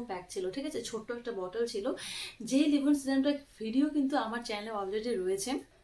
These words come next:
তো ওই ভিডিওটা কিন্তু আমার চ্যানেলে বর্তমানে ভাইরাল, ওটা সব থেকে বেশি ভিউজ গেছে আমার লিভ-ইন সিরামের এই ভিডিও। তো এই সিরামটাকে আমি পরে এনেছি, যেহেতু আমি কন্টিনিউয়াসলি কিন্তু সারা বছর ধরে আমি লিভ-ইন সিরামটাকে ব্যবহার করি, তাই জন্য এটাকে আমি বড়টাকে নিয়ে এসেছি।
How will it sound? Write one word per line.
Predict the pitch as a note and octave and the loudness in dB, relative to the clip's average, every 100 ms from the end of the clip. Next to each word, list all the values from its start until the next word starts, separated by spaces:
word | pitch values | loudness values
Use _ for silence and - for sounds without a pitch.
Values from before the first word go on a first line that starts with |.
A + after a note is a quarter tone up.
| _ - - - | _ -16 -14 -6
তো | C4+ C4 | 0 2
ওই | C#4+ | 6
ভিডিওটা | C#4+ D4 D4+ | 4 4 2
কিন্তু | D4+ C#4 | 2 4
আমার | C4+ C4 | 2 0
চ্যানেলে | A#3+ A3+ A3 | -2 -2 -4
বর্তমানে | A3 A#3 A#3+ A3+ | -6 -4 -4 -4
ভাইরাল, | A3 A3 G#3+ D4 - | -4 -2 0 0 -2
ওটা | G#3+ A3+ A3+ A3+ A#3 - | -6 -4 -2 -2 -4 -4
সব | A3 G#3+ - | -4 -4 -2
থেকে | C4 C4+ A3+ | -2 0 -2
বেশি | G#3+ C4 A3 | -2 -2 -2
ভিউজ | A3+ A#3+ A#3 | -4 -4 -4
গেছে | G3+ A#3 G#3 | -4 -6 -8
আমার | G#3+ G3 | -6 -2
লিভ-ইন | G3+ A3+ A3+ | -2 -2 -8
সিরামের | G#3 G#3+ A3 A#3+ | -8 -8 -6 -6
এই | G#3+ | -6
ভিডিও। | G3 G3+ C#4 - - - - - - | -6 -2 -2 -4 -12 -12 -12 -14 -4
তো | A3 A3 - A#3+ | 0 0 -2 -4
এই | C#4 | -2
সিরামটাকে | C#4 C#4 C#4 D4+ | -2 -2 0 0
আমি | D4+ | 0
পরে | A3 G#3 | -2 -4
এনেছি, | G#3+ A3 A#3 | -4 -6 -2
যেহেতু | A#3+ C4 | 0 2
আমি | C4+ B3+ | 2 2
কন্টিনিউয়াসলি | A#3+ B3+ D4 C#4+ C#4+ C#4 D4 C#4+ | -2 2 4 4 2 0 0 0
কিন্তু | C4+ C4 | 0 -2
সারা | G#3+ A3+ G3+ | -2 -2 -2
বছর | G#3+ C4+ B3+ | -4 -6 -4
ধরে | B3+ C4 | -2 0
আমি | C4 G#3 | 0 0
লিভ-ইন | G3+ A#3 | -4 -4
সিরামটাকে | A#3 A#3 A#3 B3+ C#4+ | -2 -2 -2 -2 0
ব্যবহার | G#3 G3+ A3+ A3+ | 0 0 -2 -2
করি, | G#3 - - - - - | -4 -6 -6 -12 -12 -2
তাই | A#3 | 0
জন্য | A#3+ C#4 | 2 2
এটাকে | A#3+ B3 | 0 0
আমি | B3+ G3 | 0 2
বড়টাকে | G#3 A#3+ C#4+ C4 | 2 0 0 0
নিয়ে | A#3 A3 | 0 0
এসেছি। | G#3 - | -4 -2